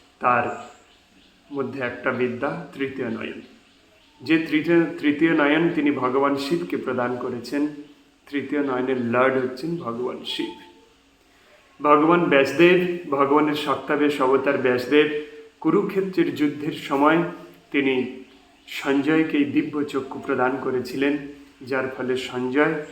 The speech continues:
ঘরে বসে বসে তিনি যুদ্ধের সমস্ত কাহিনী, সমস্ত ঘটনা তিনি দেখতে পাচ্ছিলেন ভিডিওর মতো,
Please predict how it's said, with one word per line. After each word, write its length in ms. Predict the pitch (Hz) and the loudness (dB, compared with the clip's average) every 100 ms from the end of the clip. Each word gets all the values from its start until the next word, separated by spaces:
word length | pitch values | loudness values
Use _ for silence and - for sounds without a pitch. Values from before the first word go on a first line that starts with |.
| - - - | -18 -20 -16
ঘরে 340 | 117 139 156 151 | -10 -2 0 2
বসে 360 | 135 147 185 | 0 0 0
বসে 440 | 170 180 - 151 113 - - - _ _ _ | -2 -2 0 0 0 -6 -16 -20 _ _ _
তিনি 360 | 139 131 127 113 | -4 -2 -2 -2
যুদ্ধের 480 | 147 143 147 151 139 | -4 -4 -6 -6 -6
সমস্ত 480 | - 143 170 - | -6 -2 -2 -2
কাহিনী, 680 | 147 147 139 143 160 170 160 | -4 -2 -4 0 2 2 0
সমস্ত 460 | - 135 127 - 127 | -4 -6 -6 -6 -6
ঘটনা 760 | 120 120 143 143 151 151 - - - - _ _ | -4 -2 0 2 2 0 -10 -16 -20 -20 _ _
তিনি 160 | 131 123 | -2 0
দেখতে 340 | 120 139 - | 2 0 -2
পাচ্ছিলেন 540 | 143 143 - 147 143 135 | -4 -6 -6 0 0 0
ভিডিওর 460 | 127 131 143 143 | 0 2 4 4
মতো, 500 | 135 131 151 170 170 | 2 2 2 0 0